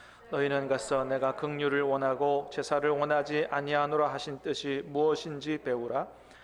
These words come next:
나는 의인을 부르러 온 것이 아니요 죄인을 부르러 왔노라." 하시니라. 아멘.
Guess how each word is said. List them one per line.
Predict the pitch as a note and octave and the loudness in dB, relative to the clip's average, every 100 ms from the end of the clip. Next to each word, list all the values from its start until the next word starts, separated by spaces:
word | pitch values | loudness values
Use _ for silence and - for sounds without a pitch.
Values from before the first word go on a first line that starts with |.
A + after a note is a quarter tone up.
| - - - | -20 -20 -4
나는 | C3+ C#3 | -2 0
의인을 | C#3+ C#3+ C#3 | 0 2 0
부르러 | C#3 C#3 C3+ C3+ | -2 0 2 0
온 | C3 | 0
것이 | B2+ - | -4 -2
아니요 | C3+ B2+ B2+ D#3 G#3+ - - - - - | -4 -4 0 0 0 -4 -14 -20 -20 -8
죄인을 | C#3+ C#3+ D3 E3 | -2 0 2 0
부르러 | D3 C#3+ C#3+ D3 D3+ D#3 | 0 -2 0 2 2 2
왔노라." | C#3 C3+ C3 C3 C3+ C3+ C3 | 0 0 2 2 4 2 0
하시니라. | C3 C3 C#3 B2+ B2 B2 B2+ B2 B2 A#2+ A#2+ B2 | -2 -8 -10 -8 -4 -2 -2 -2 -4 -4 -6 -6
아멘. | B2 B2+ C3+ D3 D3 D3 C#3 C3 B2 A#2+ A#2 A#2 A2 G#2+ G#2+ | -2 -2 0 0 2 2 0 0 -2 -4 -6 -10 -12 -14 -20